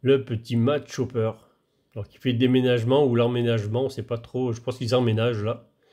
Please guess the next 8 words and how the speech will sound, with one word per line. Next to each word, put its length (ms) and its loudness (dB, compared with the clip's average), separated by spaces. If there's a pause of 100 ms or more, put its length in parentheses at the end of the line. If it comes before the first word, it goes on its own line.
(340)
Donc 140 -10
il 100 -6
défait 240 2
les 120 0
camions. 360 -2 (1400)
Superbe. 580 -6 (300)
Superbe 840 -4
carte. 480 -8